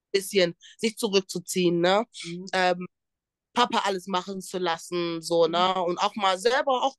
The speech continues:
Speaker 1: Geschenke, ne? Wenn, wenn, wenn sie Geschenke vom Papa bekommt oder auch zu Weihnachten, die Zeit hat man gesehen, wie sehr sie das genossen hat, auch mal ein
Speaker 2: Ja.
Speaker 1: bisschen Queen zu bekommen, so, ne?
Speaker 2: Ja, klar.
Speaker 1: Da hab ich gemerkt, so, dass das irgendwie eine Eigenschaft ist, die jede Frau irgendwo braucht auch, ne?
Speaker 2: Absolut, na klar.
Speaker 1: Ähm,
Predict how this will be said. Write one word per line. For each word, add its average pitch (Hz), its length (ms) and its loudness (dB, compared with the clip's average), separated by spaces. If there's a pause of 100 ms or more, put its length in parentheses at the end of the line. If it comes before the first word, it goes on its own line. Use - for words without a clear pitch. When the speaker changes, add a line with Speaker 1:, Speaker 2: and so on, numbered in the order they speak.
Speaker 1:
Geschenke, 277 720 0
ne? 262 300 -2 (420)
Wenn, 233 280 0
wenn, 233 180 4
wenn 226 120 2
sie 226 120 -6
Geschenke 226 400 -2
vom 208 140 -2
Papa 196 200 2
bekommt 185 580 -2
oder 175 300 0 (220)
auch 208 140 -2
zu - 180 -8
Weihnachten, 196 440 2
die 190 100 -8
Zeit 185 180 -2
hat 185 140 -8
man 190 120 -2
gesehen, 190 220 2
wie 202 80 -4
sehr 226 180 4
sie 233 80 -8
das 226 140 0
genossen 214 380 -2
hat, 208 140 -6
auch 196 100 -4
mal 202 140 2
ein 196 60 -2
Speaker 2:
Ja. 175 40 -6
Speaker 1:
bisschen 185 260 -2
Queen 320 260 -2
zu - 480 -20
bekommen, 143 360 -6
so, 143 120 -4
ne? 156 120 0
Speaker 2:
Ja, 226 140 6 (180)
klar. 202 400 -6
Speaker 1:
Da 226 120 2
hab 269 80 -2
ich - 160 -20
gemerkt, 226 420 2
so, 208 240 4 (260)
dass 196 180 -2
das 202 160 -2
irgendwie 233 320 0
eine 196 100 2 (120)
Eigenschaft 220 460 -2
ist, 196 160 -8
die 190 100 -2
jede 233 260 8
Frau 202 300 4
irgendwo 190 280 2
braucht 160 500 2
auch, 135 240 -8
ne? 151 120 -10
Speaker 2:
Absolut, 190 720 -6
na 165 100 -10
klar. 175 580 -12
Speaker 1:
Ähm, 175 200 -2